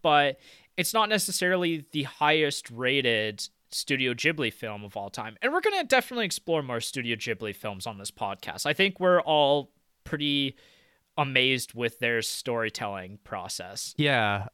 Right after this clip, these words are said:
Speaker 2: absolutely.
Speaker 1: And so to kind of leave things off, uh,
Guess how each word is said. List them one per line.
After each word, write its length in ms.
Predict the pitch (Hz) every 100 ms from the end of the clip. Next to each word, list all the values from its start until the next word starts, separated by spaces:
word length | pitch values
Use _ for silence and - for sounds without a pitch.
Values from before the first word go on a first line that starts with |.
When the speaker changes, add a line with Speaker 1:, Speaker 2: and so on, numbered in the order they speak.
| -
Speaker 2:
absolutely. 720 | 127 123 113 107 101 101 98 - - - _ _ _ _ _ _ -
Speaker 1:
And 160 | 190
so 440 | - 208 220 214 - _ _ _ _ -
to 100 | 196
kind 180 | 277 269
of 60 |
leave 160 | 233 233
things 260 | 233 214 180
off, 400 | 165 220 - 170
uh, 440 | 143 143 143